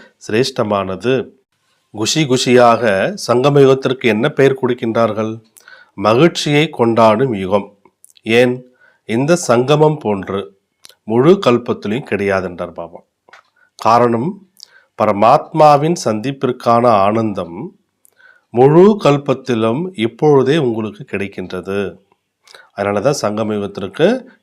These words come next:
என்ன பேர் கொடுக்குறாங்க? அதாவது குஷி குஷியாக சங்கம யுகத்திற்கு என்ன பேர் கொடுக்குறாங்க? மகிழ்ச்சியை கொண்டாடக்கூடிய யுகன்றார். சங்கம யுகத்தின் ஒவ்வொரு நாளும் என்ன? ஆனந்தமே ஆனந்தம்ன்றார். மகிழ்ச்சி தானே?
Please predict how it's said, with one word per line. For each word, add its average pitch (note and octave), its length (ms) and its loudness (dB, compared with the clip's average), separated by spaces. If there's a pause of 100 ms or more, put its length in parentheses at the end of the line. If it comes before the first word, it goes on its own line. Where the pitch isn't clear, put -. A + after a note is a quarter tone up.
என்ன G#2 220 -6
பேர் G2+ 200 -8
கொடுக்குறாங்க? G2+ 520 -4 (1300)
அதாவது A2 360 -2
குஷி C#3 360 -4
குஷியாக A2 720 0 (560)
சங்கம G#2+ 440 -6
யுகத்திற்கு G#2 340 -8
என்ன G#2 420 -2
பேர் G2+ 300 -8
கொடுக்குறாங்க? G#2 440 -4
மகிழ்ச்சியை D3+ 640 -2
கொண்டாடக்கூடிய G#2 640 -2 (100)
யுகன்றார். F2+ 420 -14 (1080)
சங்கம F3 480 2
யுகத்தின் E3 440 2
ஒவ்வொரு C3+ 400 2
நாளும் A#2 420 2
என்ன? G2+ 440 -6 (100)
ஆனந்தமே G#2+ 640 -4 (180)
ஆனந்தம்ன்றார். F#2+ 640 -10 (140)
மகிழ்ச்சி F#2+ 380 -10
தானே? G2+ 400 -4